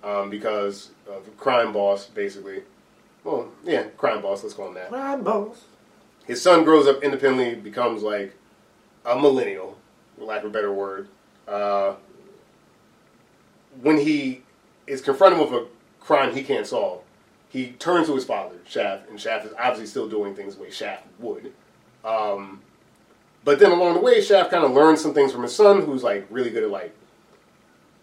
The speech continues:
Speaker 1: I don't know, hacking computers and shit like that. Turns out he can kinda fight. He learned capoeira, which is supposed to be a funny joke. It's like, "I'm dance fighting." Um,
Speaker 2: Yeah, the Brazilian, right?
Speaker 1: Yeah,
Speaker 2: Yeah,
Speaker 1: yeah.
Speaker 2: yeah, yeah.
Speaker 1: And,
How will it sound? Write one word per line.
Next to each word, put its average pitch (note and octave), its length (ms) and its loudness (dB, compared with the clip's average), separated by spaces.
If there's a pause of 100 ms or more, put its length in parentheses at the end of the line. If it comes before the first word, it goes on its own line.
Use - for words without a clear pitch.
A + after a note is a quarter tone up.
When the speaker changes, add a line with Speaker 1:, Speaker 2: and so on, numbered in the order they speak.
Speaker 1:
I B2+ 80 -4
don't G#2 100 -6
know, - 60 -14
hacking D3+ 400 -4
computers B2 600 -8
and A#2 100 -10
shit B2 160 -6
like A2+ 140 -4
that. A#2 280 0 (240)
Turns F#3 260 6
out D#3+ 120 4
he C3+ 80 -2
can B2+ 140 -6
kinda C3 260 0
fight. B2 300 -2
He A2+ 80 -10
learned A2+ 240 -2
capoeira, A#2+ 540 -2
which A2 120 -10
is - 40 -16
supposed A2+ 240 -6
to A#2 40 -8
be G#2+ 60 -2
a G2+ 140 -6 (200)
funny A2 260 -6
joke. G#2 340 -4
It's F#2+ 100 -20
like, F#2 160 -16 (640)
"I'm G3+ 560 -8
dance G3+ 280 4
fighting." G#2+ 400 0 (120)
Um, A2+ 500 0
Speaker 2:
Yeah, C3+ 280 -2 (160)
the A2 100 -2
Brazilian, C3+ 560 0
right? G2 240 -2
Speaker 1:
Yeah, D4+ 100 6
Speaker 2:
Yeah, - 160 6 (100)
Speaker 1:
yeah. - 20 -4 (160)
Speaker 2:
yeah, - 160 0 (160)
yeah. A3+ 80 4
Speaker 1:
And, - 180 6